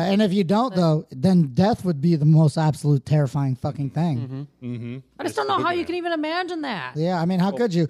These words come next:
Speaker 1: I ask
Speaker 2: Unless
Speaker 1: my best friend all the time, and he's like, "I just don't." I'm like,
Speaker 2: But
Speaker 4: Fuck.
Speaker 2: I've seen people die badly. I've seen them die in absolute fucking agony
Speaker 4: Mm.
Speaker 2: and, and terror.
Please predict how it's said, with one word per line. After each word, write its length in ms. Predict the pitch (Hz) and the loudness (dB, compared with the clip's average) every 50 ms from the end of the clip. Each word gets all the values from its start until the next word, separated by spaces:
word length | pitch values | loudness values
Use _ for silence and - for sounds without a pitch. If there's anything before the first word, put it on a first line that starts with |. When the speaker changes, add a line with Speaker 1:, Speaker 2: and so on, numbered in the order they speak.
| - | 0
Speaker 1:
I 120 | - 339 381 | -2 -2 0
ask 80 | 330 220 | 2 2
Speaker 2:
Unless 260 | 226 240 262 247 - | 2 2 2 2 2
Speaker 1:
my 60 | 392 | -2
best 100 | 370 - | -4 -2
friend 140 | - 370 359 | -4 -2 -2
all 80 | 359 349 | -2 -2
the 80 | 349 | -4
time, 140 | - 339 339 320 | -4 -6 -6 -6
and 60 | 247 | -6
he's 120 | 226 226 208 | -6 -6 -6
like, 180 | 220 220 - | -8 -8 -8
"I 60 | - 214 | -8 -10
just 180 | 254 240 - | -10 -10 -8
don't." 260 | - 208 247 240 - - | -6 -6 -6 -6 -8 -12
I'm 140 | - 175 190 | -10 -10 -8
like, 140 | 196 170 - _ _ _ _ _ - - - - _ _ _ | -10 -10 -12 _ _ _ _ _ -20 -20 -20 -20 _ _ _
Speaker 2:
But 80 | - 190 | 0 2
Speaker 4:
Fuck. 20 | 180 | 2
Speaker 2:
I've 160 | 190 202 165 | 2 2 2
seen 260 | - 240 240 233 196 | 2 2 2 2 4
people 280 | - 233 226 180 220 180 | 2 2 2 2 0 0
die 260 | 139 185 180 180 175 | 2 2 2 2 2
badly. 600 | 139 165 160 160 170 160 165 185 190 196 220 190 220 _ _ | 2 2 0 0 0 0 -2 -4 -4 -6 -8 -10 -16 _ _
I've 180 | 151 160 151 127 | -6 -6 -6 -2
seen 160 | - 180 170 | -2 0 2
them 120 | 160 156 135 | 2 2 2
die 420 | 165 160 156 151 147 143 135 131 - _ _ _ _ _ _ _ _ _ _ | 0 0 0 0 0 0 -2 -4 -6 _ _ _ _ _ _ _ _ _ _
in 180 | - 160 151 135 | -4 -2 -2 -2
absolute 720 | - 160 160 160 123 - - 151 151 151 151 147 143 - _ | -2 -4 -4 -4 -4 -6 -6 -4 -2 -2 -2 -4 -6 -12 _
fucking 360 | _ - 160 151 - 147 135 | _ -6 -6 -4 -2 -2 -2
agony 800 | 135 135 143 147 151 139 156 156 156 160 160 160 160 160 156 147 | -2 0 0 0 0 0 0 0 0 0 2 2 0 0 -2 -2
Speaker 4:
Mm. 40 | 131 | -2
Speaker 2:
and, 260 | 143 143 139 131 131 - | -2 -2 -2 -2 -4 -4
and 240 | 139 139 135 120 | -4 -4 -4 -4
terror. 600 | - - 135 143 147 151 151 156 156 156 160 151 | -4 -4 -2 0 0 0 2 2 0 0 -2 -2